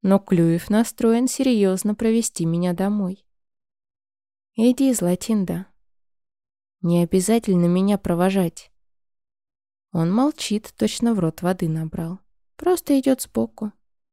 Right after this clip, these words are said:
Задумчиво глядит вдаль, а я почему-то постоянно на него кашусь. Одёргиваю себя,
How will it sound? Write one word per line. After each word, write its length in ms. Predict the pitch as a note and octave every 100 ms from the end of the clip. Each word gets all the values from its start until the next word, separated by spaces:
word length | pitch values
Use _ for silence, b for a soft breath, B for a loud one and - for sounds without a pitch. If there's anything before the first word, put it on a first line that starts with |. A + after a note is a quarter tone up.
| _ -
Задумчиво 720 | G3 G#3 F#3+ C4+ D4+ F#3 F3+
глядит 380 | F3+ E3+ F3 E3+
вдаль, 480 | E3 F3+ G3+ B3+ - _
а 140 | - B3+
я 200 | A#3 A#3+
почему-то 600 | - - A3 F#3 F3+ F#3+
постоянно 720 | - - - G#3 E3+ E3 E3+
на 80 | F3
него 320 | F3 F3+ F3+
кашусь. 640 | - G3+ - E3 E3 - _ _ _ _ _ _ _ _ _ _ _ -
Одёргиваю 760 | C#4 B3+ A#3 A3+ A#3 A#3 A#3
себя, 520 | A3+ - A3 F#3 G#3